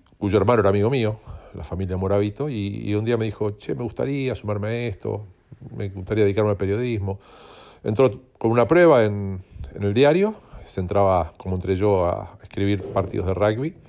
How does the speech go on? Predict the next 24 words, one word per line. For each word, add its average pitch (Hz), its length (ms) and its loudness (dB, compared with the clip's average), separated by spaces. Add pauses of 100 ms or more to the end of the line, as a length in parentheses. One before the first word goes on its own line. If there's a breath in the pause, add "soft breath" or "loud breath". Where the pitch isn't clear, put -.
(480 soft breath)
crónicas 98 440 2
que 90 60 -6
a - 20 -2
veces 92 180 -4
ni 82 80 -6
siquiera 90 260 -4
salían 92 280 -2
publicadas, 110 680 0 (120)
y, 95 560 -2 (760 loud breath)
y 131 100 0
hay 196 80 4
una 196 200 4
pequeña 160 320 2
trampa 143 440 2
que 127 120 0
es 147 60 0
la 135 120 0
que 113 160 -2
potenció 113 500 0
al 139 80 2
negro 139 300 2
tanto 143 300 -2
en 120 60 -2
el, 101 480 0